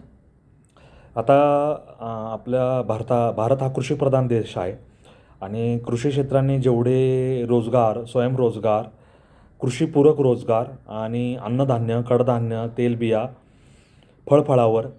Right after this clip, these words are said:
त्याच्यानंतर गुरांसाठी चारा, अ,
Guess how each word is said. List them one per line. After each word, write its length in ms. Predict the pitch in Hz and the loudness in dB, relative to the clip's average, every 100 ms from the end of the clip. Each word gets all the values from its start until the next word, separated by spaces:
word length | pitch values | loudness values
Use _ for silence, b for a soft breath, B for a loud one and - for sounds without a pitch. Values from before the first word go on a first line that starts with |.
| - b b b _ | -20 b b b _
त्याच्यानंतर 420 | 117 117 117 117 | -8 -6 -6 -6
गुरांसाठी 540 | 113 123 127 135 131 131 | 2 2 2 0 -4 -4
चारा, 540 | - 131 123 117 104 - b b b b b | 2 4 4 2 -2 -8 b b b b b
अ, 100 | - | -16